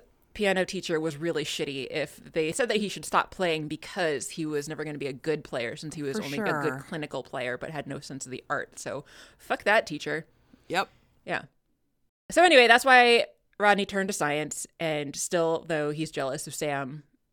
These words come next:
Speaker 1: she finally starts to soften a little bit <laughs> when he admits that part of his chip on his shoulder is because he's jealous of her.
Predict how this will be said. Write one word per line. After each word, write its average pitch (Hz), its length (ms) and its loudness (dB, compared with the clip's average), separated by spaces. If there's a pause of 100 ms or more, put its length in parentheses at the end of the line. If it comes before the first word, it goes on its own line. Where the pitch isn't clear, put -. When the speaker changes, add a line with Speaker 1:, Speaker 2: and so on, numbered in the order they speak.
(540)
Speaker 1:
she 349 220 -4
finally 277 500 8
starts 240 280 4
to - 120 -6
soften 202 500 2
a - 100 -2
little 185 180 4
bit 190 280 2 (260)
<laughs> 320 220 4
when 196 200 2
he 214 100 4
admits 175 300 0
that 160 320 2 (400)
part 180 260 2
of 175 120 0
his 165 360 -2 (240)
chip 190 200 -2
on 180 100 0
his 175 100 -2
shoulder 170 360 2
is 160 200 0
because 156 320 -4
he's 156 140 -4
jealous 165 400 0
of 180 100 -12
her. 190 240 0